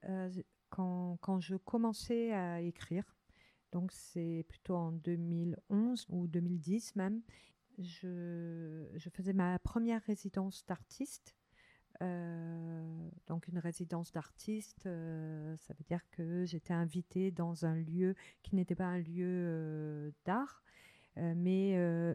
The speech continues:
une, un foyer, euh, de jeunes filles mineures qui, qui étaient enceintes ou qui avaient des, des bébés. Euh, et, euh, j'étais invitée à écrire avec elles des choses, euh,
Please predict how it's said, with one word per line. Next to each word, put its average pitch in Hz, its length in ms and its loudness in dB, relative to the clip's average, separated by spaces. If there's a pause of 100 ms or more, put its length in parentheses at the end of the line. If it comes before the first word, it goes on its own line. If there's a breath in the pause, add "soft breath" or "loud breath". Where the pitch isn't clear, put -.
(100)
une, 175 680 4 (280)
un 180 100 4
foyer, 202 600 4
euh, 170 160 4 (300 loud breath)
de 180 80 2
jeunes 175 240 0
filles - 200 0
mineures 175 560 2 (420 soft breath)
qui, 160 1000 -10 (100)
qui - 160 -8
étaient 170 200 0
enceintes 175 500 0
ou - 60 -16
qui - 100 -4
avaient 165 140 2
des, 156 520 -2
des 160 80 -2
bébés. 170 360 0 (240)
Euh, 170 280 0 (520 loud breath)
et, 220 600 4 (240)
euh, 185 140 4
j'étais 180 280 0
invitée 180 720 2
à 175 600 2
écrire 190 500 -2
avec 175 320 2
elles 175 380 2
des 160 120 -2
choses, 190 680 2
euh, 160 240 -2